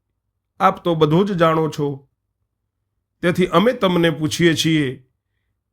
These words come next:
કે દેવતાઓમાં સર્વશ્રેષ્ઠ દેવતા કોણ છે? ઈશ્વર કોણ છે? પૂજ્ય કોણ છે? ધ્યાન ધરવા યોગ્ય કોણ છે?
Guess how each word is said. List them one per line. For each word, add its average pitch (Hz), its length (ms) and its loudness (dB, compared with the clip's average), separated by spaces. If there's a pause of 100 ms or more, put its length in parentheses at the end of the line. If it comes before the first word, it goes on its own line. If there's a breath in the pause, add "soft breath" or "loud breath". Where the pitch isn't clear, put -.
કે 175 120 0
દેવતાઓમાં 180 840 2
સર્વશ્રેષ્ઠ 180 720 0
દેવતા 160 520 2
કોણ 151 340 0
છે? - 400 -10 (1400)
ઈશ્વર 240 340 2
કોણ 220 360 2
છે? 127 460 -2 (1400)
પૂજ્ય 220 340 0
કોણ 180 340 0
છે? 127 460 -6 (1400)
ધ્યાન 151 420 2
ધરવા 170 380 2
યોગ્ય 170 340 0
કોણ 185 320 2
છે? 175 500 -2